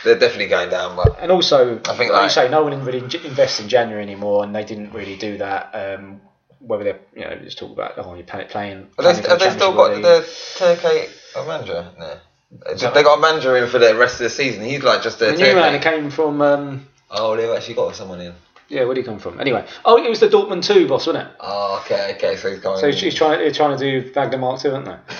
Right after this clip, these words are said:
Speaker 2: Which isn't gonna work, obviously.
Speaker 1: Well, it's not gonna look
Speaker 2: It's not
Speaker 1: at the
Speaker 2: gonna work.
Speaker 1: moment. He's coming into, like, that's just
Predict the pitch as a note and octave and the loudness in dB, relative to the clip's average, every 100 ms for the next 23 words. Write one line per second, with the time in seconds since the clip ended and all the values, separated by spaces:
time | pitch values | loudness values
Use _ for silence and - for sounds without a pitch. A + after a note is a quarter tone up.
0 | - - - - B2+ A#2 G#2 G#2+ A2 - | -16 -20 -20 -10 -8 -8 -6 -4 -4 -6
1 | F#2 - F2 E2 - A2+ F#2+ F#2 G#2+ - | -10 -4 -4 -4 -6 -8 -6 -2 -2 -4
2 | - F2 G2+ C3+ A#2+ A2 G#2 A2+ B2 A#2+ | -8 -2 0 4 4 2 -2 0 -2 0
3 | A2+ G#2 A2 A2+ B2 C3+ - A2 | -4 -4 0 0 2 -2 -2 -8